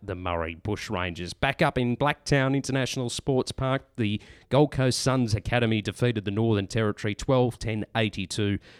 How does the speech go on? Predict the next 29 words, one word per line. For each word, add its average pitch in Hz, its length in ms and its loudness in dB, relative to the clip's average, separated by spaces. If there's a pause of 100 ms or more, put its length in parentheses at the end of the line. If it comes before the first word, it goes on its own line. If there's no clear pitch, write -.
(100)
to 101 120 -4
five 98 480 -2 (100)
eight 90 280 -4 (220)
thirty-eight. 104 520 2 (720)
We 135 100 -2
had 127 140 2
the 120 60 2
Dragons, 127 580 6
comprehensive 143 760 -2
victors 110 560 -2
over 120 260 2
the 107 100 0
Northern 113 340 2
Knights, 113 340 0
twelve 139 420 2
ten 127 260 -2 (120)
eighty-two 113 600 0
to 92 80 -4
five 110 500 -2
nine 92 340 -2 (380)
thirty-nine. 101 840 2 (360)
The 107 80 -2
Western 165 420 4
Jets, 156 440 0
they 156 140 6
went 151 240 4
down 143 420 2
to - 120 -8
the 131 200 0